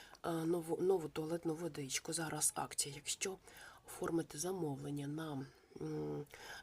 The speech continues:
вісімсот гривень за каталогом, її можна придбати там щось в межах чотирьохсот двадцяти гривень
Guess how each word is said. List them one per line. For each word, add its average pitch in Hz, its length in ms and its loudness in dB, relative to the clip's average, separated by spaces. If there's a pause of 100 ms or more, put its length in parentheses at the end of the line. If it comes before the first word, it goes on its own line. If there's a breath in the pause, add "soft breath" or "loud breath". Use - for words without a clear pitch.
вісімсот 165 460 4
гривень 147 360 -2
за 143 100 2
каталогом, 214 720 4
її 170 260 2
можна 165 340 2
придбати 165 680 -2 (420 loud breath)
там 160 200 0 (140)
щось - 420 2
в 160 40 2
межах 165 400 2
чотирьохсот 151 580 0
двадцяти 143 460 -2
гривень 131 360 -4